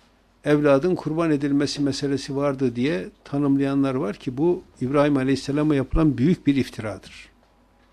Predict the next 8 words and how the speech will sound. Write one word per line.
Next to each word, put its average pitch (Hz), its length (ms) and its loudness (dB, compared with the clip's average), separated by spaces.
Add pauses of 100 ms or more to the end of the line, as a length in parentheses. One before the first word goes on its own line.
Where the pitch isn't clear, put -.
(1800)
Allah'ın 131 440 0
bir 120 180 2
nebisi 123 480 0
böyle 123 280 -2
bir - 40 -16
saçmalığı 123 600 -4
asla 127 300 -4
yapamaz. 120 640 -4